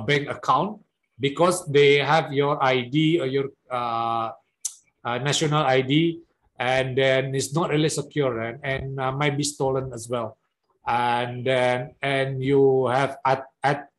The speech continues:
A T M, A T M in the bank, and then, yeah, you know the, the last three digits of the, your, uh, credit card, of your card.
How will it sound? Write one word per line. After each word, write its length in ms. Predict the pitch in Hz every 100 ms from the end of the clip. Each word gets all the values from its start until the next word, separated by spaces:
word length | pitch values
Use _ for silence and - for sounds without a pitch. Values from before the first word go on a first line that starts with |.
| _
A 80 | 151 151
T 240 | 156 147
M, 140 | 175 190
A 100 | 156
T 240 | - 143
M 120 | 170
in 80 | 170
the 100 | 135
bank, 320 | 113 139 185 - _ _ _ _ _ _
and 520 | 123 127 131 131 127
then, 560 | 131 131 127 127 131 -
yeah, 260 | 143 131 120
you 520 | 120 135 131 127 - _ _
know 340 | 131 151 156
the, 540 | 131 135 127 123 123 123 - _ _ -
the 140 | 139
last 280 | 147 156 -
three 160 | 156 143
digits 680 | 147 - 151 202 - - -
of 200 | 139 131 139
the, 680 | 139 127 123 123 117 113 120 _
your, 520 | - 135 127 123 123 -
uh, 140 | 123 117
credit 380 | - 131 139 139
card, 200 | 165 147
of 200 | 143 120
your 180 | 120 120
card. 300 | 117 147 196